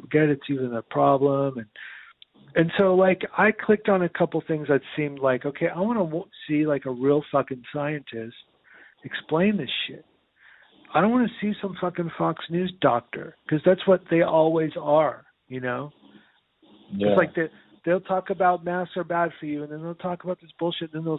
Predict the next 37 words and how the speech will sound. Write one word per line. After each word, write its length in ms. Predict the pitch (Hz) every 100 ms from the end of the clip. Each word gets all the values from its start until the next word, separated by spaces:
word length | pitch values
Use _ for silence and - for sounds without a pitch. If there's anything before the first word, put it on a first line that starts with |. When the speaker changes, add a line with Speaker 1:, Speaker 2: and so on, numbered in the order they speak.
| -
Speaker 1:
talk 200 | 170 165
about 180 | 156 151
how 180 | 147 143
Obama's 360 | 139 139 131 123
a 60 | -
socialist. 600 | 131 127 - 123 - _
And 120 | 135 131
it's 80 |
like, 220 | 147 135 - - _ _ _ - -
fuck 200 | - -
this 160 | 127 -
guy. 280 | 120 110 113
Like, 200 | 135 156
I, 180 | 147 160 147
I 60 | 151
can't 360 | - 165 165 - _ _
trust 260 | - 160 156 -
him. 120 | 107 _ - _ _ _ _ _ _ _ _ _ _ -
Speaker 2:
Yeah. 240 | - 190 185
Speaker 1:
So 200 | 175 - -
I 140 | 196 -
found 260 | 233 233 196
a 40 | 131
video 380 | 170 180 156 131
with 180 | 123 -
these 200 | 127 117 -
doctors 560 | 135 143 - 123 120 -
talking, 480 | 131 127 135 143 151
and 160 | 139
they're, 240 | 143 156 160
like, 240 | 147 127 - -
serious 420 | 147 147 151 147 143 - -
doctors. 520 | 113 110 - 113 107
Like, 200 | 120 110 - - - - - _ _ -
they 180 | 139 139 -
started 440 | 151 143 143 135
a, 920 | 120 110 117 - - 104 113 151 143